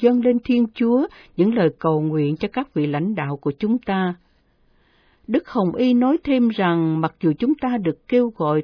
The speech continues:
tôn trọng các luật pháp dân sự, nhưng chúng ta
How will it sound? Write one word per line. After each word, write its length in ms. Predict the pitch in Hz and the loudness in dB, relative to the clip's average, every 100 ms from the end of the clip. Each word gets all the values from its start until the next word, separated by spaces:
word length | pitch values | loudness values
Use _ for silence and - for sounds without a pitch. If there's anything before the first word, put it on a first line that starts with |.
| - | 0
tôn 200 | 254 254 247 | 0 2 0
trọng 180 | 151 151 | -2 -2
các 180 | 247 - | -4 -4
luật 180 | 202 160 - | 0 0 -2
pháp 160 | 247 - 233 | -6 -6 -2
dân 180 | 240 240 | 0 0
sự, 420 | - - 151 143 147 _ _ - | -2 -2 2 0 -2 _ _ -6
nhưng 320 | 180 185 185 | 0 2 2
chúng 220 | 175 226 | 0 -2
ta 200 | 247 226 | 0 -4